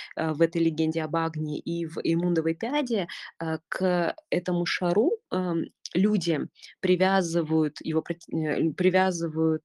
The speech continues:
веревки, э, перекидывая с дерева, для того чтобы этот шатер, ну, как сказать, э, в, ну, п-, поднять,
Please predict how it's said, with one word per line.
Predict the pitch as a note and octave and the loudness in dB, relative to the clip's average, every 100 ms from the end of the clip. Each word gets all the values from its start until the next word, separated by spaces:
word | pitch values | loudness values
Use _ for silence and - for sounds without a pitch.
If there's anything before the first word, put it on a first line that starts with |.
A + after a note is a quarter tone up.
| - | -6
веревки, | - D3 E3 A#3 - - F#3+ D3+ D#3 _ | -4 2 4 4 0 -2 -2 0 -6 _
э, | - D3+ | -10 -8
перекидывая | - D#3 D#3 F3 D3 C#3+ D3 | -4 -4 0 0 0 0 0
с | |
дерева, | C#3 D#3+ C#3 | 2 2 2
для | C#3 D3 | 0 -2
того | E3 F3+ | -2 -2
чтобы | - - D3+ D#3 | -2 -6 -2 -2
этот | D#3+ - | -4 -6
шатер, | - E3+ - F#3+ - - - | -6 -6 -4 -4 -6 -12 -8
ну, | G#3+ | -8
как | G#3 - | -8 -14
сказать, | - - | -18 -12
э, | - | -12
в, | - - _ - C3+ - | -12 -18 _ -20 -18 -10
ну, | C3+ - _ _ _ - | -10 -12 _ _ _ -12
п-, | C#3 | -10
поднять, | - - B2+ B2+ | -6 -4 -6 -10